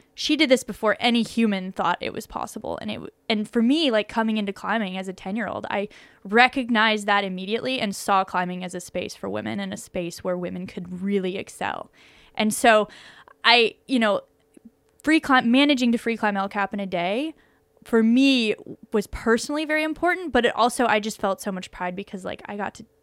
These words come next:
kinda do something that Lynn did twenty-six years ago. That's so rad. And then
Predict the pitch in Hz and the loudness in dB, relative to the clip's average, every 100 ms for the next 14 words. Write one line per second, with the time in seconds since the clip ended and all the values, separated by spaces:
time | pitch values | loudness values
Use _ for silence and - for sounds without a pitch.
0 | _ - 196 208 208 220 247 233 233 220 | _ -18 -10 -8 -6 -4 -4 -4 -4 -6
1 | 196 269 339 - - 240 _ _ _ _ | -6 -6 -6 -6 -8 -10 _ _ _ _
2 | _ - - 302 294 302 285 233 277 320 | _ -10 -2 -2 -2 -4 -8 -8 -8 -6
3 | 208 - 67 247 277 - - - 262 269 | -6 -6 -4 0 0 -2 -6 0 0 0
4 | 269 302 180 190 - - - - _ - | 2 4 4 0 -8 -20 -20 -20 _ -6
5 | 226 240 247 | 2 4 4